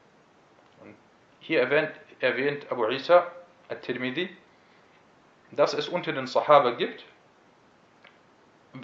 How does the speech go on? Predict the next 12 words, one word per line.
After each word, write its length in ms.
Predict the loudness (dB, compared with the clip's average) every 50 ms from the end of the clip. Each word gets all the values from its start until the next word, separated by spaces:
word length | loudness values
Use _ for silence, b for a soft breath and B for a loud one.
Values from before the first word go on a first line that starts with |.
| -12 -4 2
dass 200 | 2 2 2 2
es 120 | -4 -4
unter 240 | -4 -8 -8 -8 -4
den 160 | -2 -2 -2
Sahaba 460 | -2 -6 -4 4 6 6 6 6 4
welche 260 | 0 0 -2 -4 -8
gibt, 260 | -6 -6 -6 -8 -8 B B B B B B B B
die 80 | -6 2
sagen, 300 | 6 6 6 6 6 2 -2
er 120 | -2 0
muss 480 | 2 0 0 0 -2 -8 -12 -14 -18 -20 _ _ _ _ _ _ _ _ _ _ _ _ _ _ _ _ _ _ _ _ _ -20
die 500 | -18 -12 -8 -6 -4 -4 -4 -6 -10